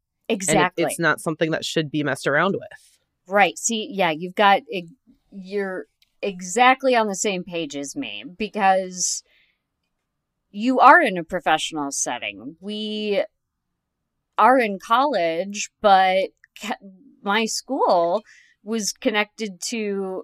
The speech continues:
Speaker 2: an Equity Live Theater, and you're training with the goal to become an Equity performer, to join the union and work on shows like this.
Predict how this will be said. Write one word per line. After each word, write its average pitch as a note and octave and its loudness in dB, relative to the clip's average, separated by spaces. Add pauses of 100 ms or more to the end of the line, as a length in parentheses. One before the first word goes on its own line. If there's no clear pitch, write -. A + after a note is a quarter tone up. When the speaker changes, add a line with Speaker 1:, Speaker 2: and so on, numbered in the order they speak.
(100)
Speaker 2:
an F#3+ -2
Equity F#3+ -4
Live E3 0
Theater, F3+ 0 (140)
and F#3 2
you're G3 -4
training A#3 -2
with G3 -6
the G3 -6
goal G#3+ 2
to G#3 -6
become A#3 0
an F3+ -4
Equity F#3 -6
performer, A3 0
to G3 -10
join F3 -4
the F3 -8
union G#3+ -2
and F3 -6
work G3+ -2
on F3 2
shows G#3+ -2
like E3+ -2
this. F3+ -2